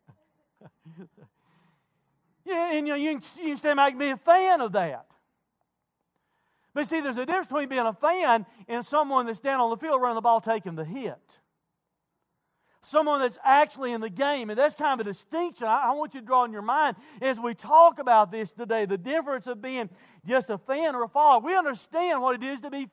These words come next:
fans of things. Some of us, like the illustration I just used, some of us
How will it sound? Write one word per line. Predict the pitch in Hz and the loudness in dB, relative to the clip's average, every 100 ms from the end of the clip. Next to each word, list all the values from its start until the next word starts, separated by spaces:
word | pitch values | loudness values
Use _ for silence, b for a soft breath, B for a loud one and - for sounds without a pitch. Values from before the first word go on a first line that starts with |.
| - | 0
fans | 330 359 320 233 175 | 0 2 -2 -4 -8
of | 175 | -10
things. | - 185 147 123 _ _ _ _ _ _ _ _ _ _ _ | -8 -8 -8 -14 _ _ _ _ _ _ _ _ _ _ _
Some | 330 330 | 2 4
of | 311 | 6
us, | 285 294 294 | 6 6 6
like | 262 233 | 2 2
the | 269 | 0
illustration | 254 - 269 269 262 | -2 0 0 0 2
I | 240 | 2
just | 240 240 | 2 -2
used, | 311 254 | -8 -8
some | - 294 | -4 0
of | 320 254 | 2 2
us | 247 262 | 0 0